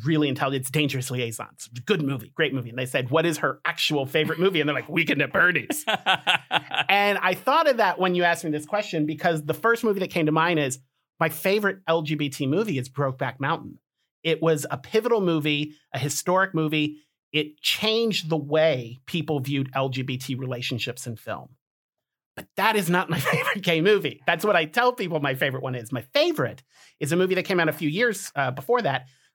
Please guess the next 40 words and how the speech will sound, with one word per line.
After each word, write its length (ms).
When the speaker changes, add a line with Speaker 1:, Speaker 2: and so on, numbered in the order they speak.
Speaker 1:
Uh, 260
it's 200
a 40
Kevin 380
Kline 360
movie 180
called 280
In 140
and 140
Out. 220
And 520
Speaker 2:
Good. 480
Yes. 520
Speaker 1:
Yeah. 180
Speaker 2:
Yes. 260
Good 200
movie. 120
Speaker 1:
Kevin 280
Kline 600
plays 420
a, 440
uh, 240
a 60
teacher, 420
a 80
high 100
school 260
teacher, 540
who 400
taught, 560
uh, 260
the, 280
a 140
character 400
played 280
by 120
the 100
actor 260
Matt 240
Dillon, 360